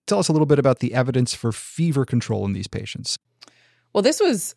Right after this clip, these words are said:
Speaker 2: you know, really interesting for me. I've learned so much just even in, uh, prepping with you guys. But it's true, the dogma or the belief that fever is bad, right? We, we, we think it's bad for the brain. It creates all sort of, like,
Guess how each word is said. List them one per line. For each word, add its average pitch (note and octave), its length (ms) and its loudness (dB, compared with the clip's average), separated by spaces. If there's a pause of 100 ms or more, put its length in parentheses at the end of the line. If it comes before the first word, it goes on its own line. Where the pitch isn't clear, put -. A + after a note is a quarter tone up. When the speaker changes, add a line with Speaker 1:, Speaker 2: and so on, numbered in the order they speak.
(100)
Speaker 2:
you F3+ 80 2
know, D3+ 140 2
really E3+ 260 2
interesting D3+ 400 -2
for D3+ 160 -6
me. D3 160 -2
I've C3 220 -4 (100)
learned D3 580 -2
so C#3+ 140 -6
much C3+ 240 -6
just - 300 -10
even C3+ 260 -6
in, B2+ 180 -4
uh, A#2+ 260 -4 (100)
prepping F#3 240 -6
with D3 120 -4
you C#3 80 -6
guys. A#2+ 360 -4
But - 280 0 (200)
it's F#3 200 0
true, B3+ 220 2
the E3 100 2
dogma G3 520 2
or D#3 180 4
the D3+ 100 2
belief D#3 600 -2
that C3+ 200 2
fever D#3 480 -2
is B2+ 160 -2
bad, B2 480 0
right? C3+ 220 0
We, C#3 220 -4
we, C#3 180 -6
we C3 100 -8
think C#3+ 200 -6
it's C#3 100 -8
bad C#3+ 320 0
for D#3+ 100 -4
the D3+ 80 0
brain. C#3 520 -2
It G#2+ 180 -6
creates C#3+ 300 -2
all C#3+ 100 2
sort C#3+ 200 -4
of, C3+ 180 -4
like, A#2+ 200 -4